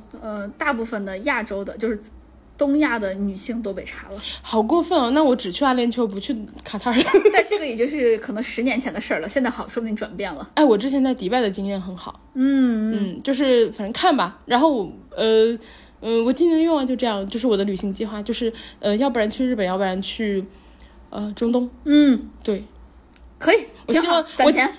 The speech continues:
Speaker 2: 我其实还有更远期的计划，但我觉得明年完不成，就得辞职才完成。
Speaker 1: 你先说说，
Speaker 2: 就是
Speaker 1: 让我听听。
Speaker 2: 我想去一趟南极，想去一趟
Speaker 1: 我也想去，是不是要去那个阿根廷什么的那个岛，要从那块儿飞？
Speaker 2: 要去，
Speaker 1: 要坐船。
Speaker 2: 要去阿根廷乌斯怀亚。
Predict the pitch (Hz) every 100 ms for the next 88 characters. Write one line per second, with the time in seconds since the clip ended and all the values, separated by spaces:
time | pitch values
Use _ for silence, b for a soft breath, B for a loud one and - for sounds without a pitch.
0 | - 294 330 330 320 269 359 302 226 190
1 | - 247 226 254 262 247 202 226 226 240
2 | 220 233 208 185 190 208 247 208 - 240
3 | 214 226 240 190 170 180 196 160 277 269
4 | 349 - 381 359 262 277 214 - 269 262
5 | - 302 311 220 - 285 247 254 208 202
6 | 233 196 208 202 262 247 415 466 554 508
7 | 339 294 - 381 330 466 440 403 415 381
8 | 359 277 233 339 359 370 294 262 254 320
9 | 453 - - 208 226 220 - 240 247 240
10 | 208 - 208 208 277 269 285 277 247 -
11 | 320 339 294 302 277 262 262 269 233 214
12 | 240